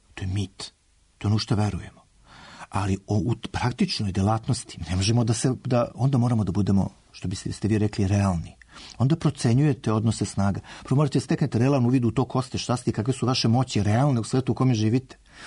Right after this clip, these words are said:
Šta su interesi ljudi oko vas, šta je njihova želja. Znači, u prakti-, u praksi moramo biti realni. Moramo pra-, tu vam već po-, po-, pomažu egzaktna znanja.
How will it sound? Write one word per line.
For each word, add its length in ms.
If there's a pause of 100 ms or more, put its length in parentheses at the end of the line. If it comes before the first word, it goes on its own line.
(340)
Šta 220
su 140
interesi 380
ljudi 200
oko 200
vas, 340
šta 120
je 40
njihova 260
želja. 240 (260)
Znači, 200 (100)
u 60
prakti-, 520
u 60
praksi 440 (360)
moramo 220
biti 260
realni. 360 (640)
Moramo 240
pra-, 220 (300)
tu 100
vam 160
već 220
po-, 280 (320)
po-, 300
pomažu 320
egzaktna 480
znanja. 440